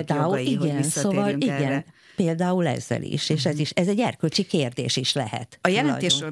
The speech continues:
Speaker 2: beszéltél az előbb, hiszen kétfajta szöveggyűjteményt sikerült kiadnotok, és akkor maradjunk még a gyerek filozófia jelentésénél, hogy ezt ne értsék félre, ez nem azt jelenti, hogy gyerekes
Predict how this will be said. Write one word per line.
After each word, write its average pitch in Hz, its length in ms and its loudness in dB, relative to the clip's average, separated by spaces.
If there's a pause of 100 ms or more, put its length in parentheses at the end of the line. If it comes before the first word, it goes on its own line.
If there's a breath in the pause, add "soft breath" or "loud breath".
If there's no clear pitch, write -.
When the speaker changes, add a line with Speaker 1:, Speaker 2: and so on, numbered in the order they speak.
Speaker 2:
beszéltél 151 380 0
az 147 120 2
előbb, 156 220 0
hiszen 151 260 0
kétfajta 143 460 -2
szöveggyűjteményt 143 840 0
sikerült 143 480 -4
kiadnotok, 143 720 -2
és - 160 0
akkor 139 240 -8
maradjunk 160 380 0
még 147 120 -2
a 143 60 -2
gyerek 156 260 -2
filozófia 156 500 0
jelentésénél, 151 840 0
hogy 147 180 0
ezt 139 180 -2
ne 185 120 0
értsék 147 420 -2
félre, 147 240 -2
ez 131 120 -2
nem 202 120 0
azt 180 140 -4
jelenti, 131 220 -4
hogy 120 160 -4
gyerekes 110 800 -2